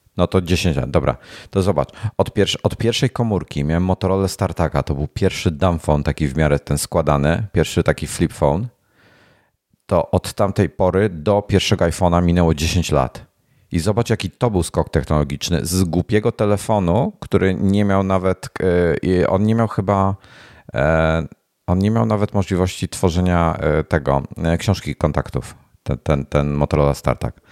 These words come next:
Do iPhone'a, który był de facto komputerem z mac O S-em w kieszeni. E, jaka to jest przepaść względem tego, w-, względem tych, tych,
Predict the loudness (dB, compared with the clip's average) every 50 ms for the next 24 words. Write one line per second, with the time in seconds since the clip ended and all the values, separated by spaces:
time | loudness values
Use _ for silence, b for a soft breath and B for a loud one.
0 | B B B B B B -6 -2 0 0 2 0 0 0 0 2 2 2 2 0
1 | 0 2 2 0 0 0 -2 -2 -2 0 0 -2 0 0 0 0 2 0 0 0
2 | 0 0 2 2 2 0 0 -2 -2 0 0 0 0 0 0 0 0 0 -2 -4
3 | -6 -6 -6 -4 -4 -2 -2 -2 -4 -6 -8 b b b b b b b b b
4 | b b b -8 -2 0 2 2 2 0 -2 -2 0 0 2 2 2 2 2 2
5 | 0 0 0 0 0 0 0 0 -2 -2 -2 -4 -2 0 0 2 2 2 2 2
6 | 2 2 2 0 0 0 -4 -6 -6 -8 -6 -4 -2 0 2 2 2 4 2 2
7 | 2 0 0 -2 -2 -4 -2 -2 -2 -2 -2 -4 -10 -16